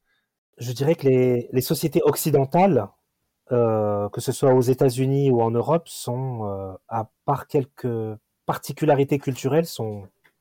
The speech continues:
presque identiques, en fait, si tu veux. Donc, il n'y a pas de souci, c'est totalement transposable. Le modèle est reproductible en France, sinon je l'aurais pas traduit. Si j'avais estimé que le modèle n'était pas transposable à la France, j'aurais dit, je me serais dit déjà,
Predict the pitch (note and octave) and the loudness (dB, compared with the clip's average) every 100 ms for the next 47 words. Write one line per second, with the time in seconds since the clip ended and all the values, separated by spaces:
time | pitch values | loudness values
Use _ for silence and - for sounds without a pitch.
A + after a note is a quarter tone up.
0 | _ _ _ - C#3 - A#2+ B2 C3 - | _ _ _ -6 -6 -2 -2 -2 -8 -10
1 | A2 G2+ G#2+ A2 G#2 - _ _ _ _ | -14 -14 -14 -10 -10 -12 _ _ _ _
2 | _ - C3+ - B2 - C#3 - G#3+ B2+ | _ -6 -4 -2 -2 -4 -6 -8 -8 -6
3 | C#3 C3+ C3 C#3 - C3+ - B2 D3+ F#3 | -2 0 0 -2 -4 -6 -4 0 2 2
4 | A#2+ - _ _ _ _ - - - _ | 0 -8 _ _ _ _ -20 -20 -20 _
5 | _ - C3+ C#3 C#3 D#3+ C#3 C3+ C3+ B2 | _ -4 0 4 6 6 4 2 -2 -4
6 | - B2 A2+ - G3 D3+ E3 D3 C3 D3+ | -4 -2 0 0 -2 2 2 4 2 2
7 | F3+ E3+ C#3 D3 - - _ - F#3 F3+ | 2 2 2 -2 -6 -20 _ -2 2 6
8 | F3+ E3+ - F3 F3 - D3 C#3 C#3+ C#3+ | 6 4 2 4 4 4 4 6 6 6
9 | C#3 C3 C3 - D#3 C#3 - _ _ - | 4 4 0 4 4 4 0 _ _ -4
10 | B2+ E3 - D3+ C3+ D3 B2+ A#2+ B2+ D#3+ | 0 0 2 2 6 4 4 0 0 4
11 | D#3 - E3 G#3 - - B2 C#3 C3 D3+ | 2 2 0 0 -4 -4 0 2 2 0
12 | F3 - _ _ - D#3+ - F3+ F3 F3 | 0 -2 _ _ -2 0 2 2 4 4
13 | D3 E3 F#3+ A#3+ | 4 6 6 4